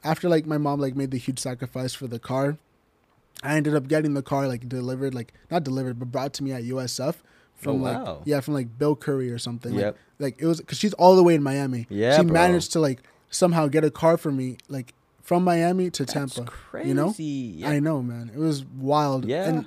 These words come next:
Speaker 1: like, after that, finally got the car, started driving again, doing what I needed to do.
Speaker 2: Mm-hmm.
Speaker 1: But my,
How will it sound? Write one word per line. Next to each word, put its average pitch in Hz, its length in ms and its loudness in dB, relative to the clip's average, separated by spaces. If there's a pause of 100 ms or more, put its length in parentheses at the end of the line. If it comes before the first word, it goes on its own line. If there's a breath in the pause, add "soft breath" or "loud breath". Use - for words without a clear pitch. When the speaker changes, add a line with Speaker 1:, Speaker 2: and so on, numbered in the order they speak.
Speaker 1:
like, 139 260 -8 (320 soft breath)
after 165 300 2
that, 160 240 4 (200)
finally 165 380 2
got 156 160 4
the 156 60 -4
car, 156 280 4
started 147 280 0
driving 143 360 2
again, 139 380 -2
doing 135 240 -2
what 135 160 0
I 131 80 -2
needed 127 300 -4
to - 80 -10
do. 127 200 -2
Speaker 2:
Mm-hmm. 95 100 -4 (280 loud breath)
Speaker 1:
But 143 100 -2
my, 139 220 -2